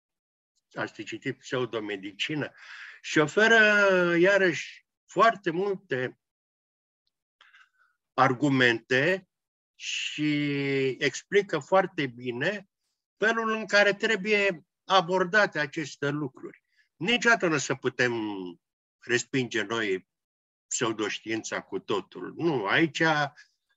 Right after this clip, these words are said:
nici Sagan nu, care era un optimist, eh, incorrigibil, nici Sagan nu vedea, eh, nu-și făcea prea mari speranțe.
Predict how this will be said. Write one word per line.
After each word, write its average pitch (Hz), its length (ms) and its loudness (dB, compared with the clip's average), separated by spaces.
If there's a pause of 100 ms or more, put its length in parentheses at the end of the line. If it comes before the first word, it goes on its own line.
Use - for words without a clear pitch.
nici 135 460 2
Sagan 123 500 0
nu, 101 760 -4
care 107 280 2
era 120 240 4
un 120 120 4
optimist, 120 680 -4
eh, 90 640 -6
incorrigibil, 107 920 -4 (380)
nici 131 220 0
Sagan 127 520 2
nu 113 600 0
vedea, 107 800 2 (460)
eh, 95 540 -4 (800)
nu-și 113 260 2
făcea 113 380 2
prea 110 160 -2
mari 113 260 0
speranțe. 107 800 -2